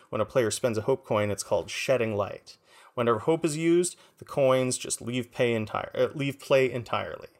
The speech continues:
A player can spend a coin from the hope coffer to reduce his current exhaustion by one, remove a check mark from a fight or flight response. He may do this whenever he is not actively embroiled in a conflict.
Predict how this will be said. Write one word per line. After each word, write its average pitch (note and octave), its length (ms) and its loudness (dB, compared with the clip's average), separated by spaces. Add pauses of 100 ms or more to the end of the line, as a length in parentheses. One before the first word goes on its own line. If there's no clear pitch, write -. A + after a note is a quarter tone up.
(440)
A - 40 -6
player F3 300 2
can F3 160 -4
spend F3 260 -2
a F3+ 60 -2
coin E3 220 -2
from D3+ 140 -4
the C3 80 -4
hope D3+ 240 -2
coffer D3 460 0
to - 140 -8
reduce B2 320 -2
his A2+ 100 -6
current F3 340 2
exhaustion D3 600 0
by B2+ 180 2
one, A2 460 -2 (400)
remove F3+ 640 0 (200)
a - 80 -6
check - 320 -2
mark D3+ 300 0
from A#2+ 220 -4
a A2 40 0
fight C3 280 0
or B2+ 80 0
flight B2 320 0
response. B2 720 -2 (280)
He - 140 -8
may C#3+ 160 -2
do C3 160 -2
this B2+ 240 -2
whenever C3 360 0
he D3 120 -2
is B2+ 140 -2
not A#2+ 260 -2
actively B2+ 460 -6
embroiled A#2+ 440 2
in A2 80 -4
a G#2+ 40 -4
conflict. - 680 -4